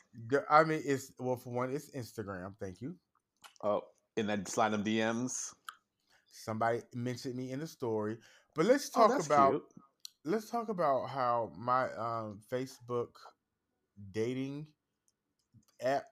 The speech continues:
Speaker 1: is going on. It's like, um, it's like, Facebook dating is like the, the new shit, bitch.
Speaker 2: Never heard of it.
Speaker 1: It's new shit.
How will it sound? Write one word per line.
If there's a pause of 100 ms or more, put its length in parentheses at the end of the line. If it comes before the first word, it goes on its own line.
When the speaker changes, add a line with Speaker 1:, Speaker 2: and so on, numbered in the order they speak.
(140)
Speaker 1:
is
going
on. (580)
It's
like,
um, (1500)
it's
like, (460)
Facebook
dating
is
like
the, (220)
the
new
shit,
bitch. (220)
Speaker 2:
Never
heard
of
it.
Speaker 1:
It's
new
shit.